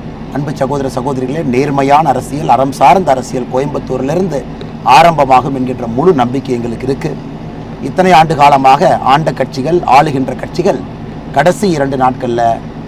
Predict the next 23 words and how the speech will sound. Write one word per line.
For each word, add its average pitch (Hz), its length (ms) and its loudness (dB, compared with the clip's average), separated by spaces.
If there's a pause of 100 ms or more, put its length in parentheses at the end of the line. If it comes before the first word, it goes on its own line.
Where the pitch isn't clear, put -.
அவர்கள் 156 480 2
சம்பாதித்த 135 520 2
பணம், 127 240 -4 (420)
கள்ளச்சாராயம் 131 640 2
மூலமாக, 123 600 -2
சாராயம் 131 520 4
மூலமாக, 120 560 -2
கஞ்சா 120 360 0
மூலமாக 123 680 0 (520)
மக்களுடைய 143 480 0
உழைப்பை 139 340 -2
எல்லாம் 151 420 2
பிழிந்து 185 400 0
சம்பாதித்த 139 500 2
பணத்தை 123 300 -4
நம்மிடம் 127 360 -2
கொண்டு 123 220 -4
வந்து 123 200 -4
குவித்துக் 127 340 -6
கொண்டிருக்கின்றார்கள். 117 600 -4 (400)
அதையெல்லாம் 127 500 2
நீங்கள் 139 240 -2
நிராகரிப்பீர்கள். 143 760 2